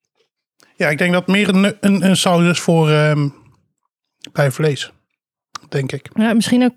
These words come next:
Speaker 2: specifiek wel voor kip. Want in de Surinaamse keuken wordt natuurlijk ook heel veel kip gebruikt.
Speaker 1: Ja.
Speaker 2: Want deze combinatie doet het wel goed, ja. De saus komt beter tot zijn recht, vind ik.
Speaker 1: Ja.
Speaker 2: Ja. Maar dan hebben we nog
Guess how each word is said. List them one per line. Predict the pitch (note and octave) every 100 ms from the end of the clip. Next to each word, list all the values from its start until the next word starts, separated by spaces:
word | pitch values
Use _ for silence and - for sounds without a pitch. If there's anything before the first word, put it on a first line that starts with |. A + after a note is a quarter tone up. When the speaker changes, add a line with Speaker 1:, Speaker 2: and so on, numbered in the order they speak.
| -
Speaker 2:
specifiek | C#4+ C4+ B3 A#3+ - C4+
wel | A#3+
voor | A3+ A3
kip. | - C#4
Want | - G3+
in | A3+
de |
Surinaamse | A3 A#3+ A#3 B3+ -
keuken | - B3+ -
wordt | G3+
natuurlijk | G3 A3+ B3
ook | A#3+
heel | A#3
veel | G#3
kip | G#3+ C4
gebruikt. | - F#3 F#3 A#3+
Speaker 1:
Ja. | D3 C3+ _ _ _ _ _ - _ _
Speaker 2:
Want | - A3
deze | A#3+
combinatie | - A3+ A3+ A#3+ B3 A#3+
doet | A#3
het | A3+
wel | A3
goed, | - A3
ja. | F#3+ F#3 E3 _ _ - _ _ -
De | -
saus | - B3 A#3+
komt | A#3
beter | A#3 B3+ A3+
tot | A3+
zijn | A3
recht, | G3 F3+ -
vind | - F3+
ik. | F3 - -
Speaker 1:
Ja. | F3+ E3 - _ _ _
Speaker 2:
Ja. | A3+ - - - _ _ -
Maar | G#3+ A3 A#3+
dan | A#3
hebben | A#3+ A#3
we | A#3
nog | B3 B3+ -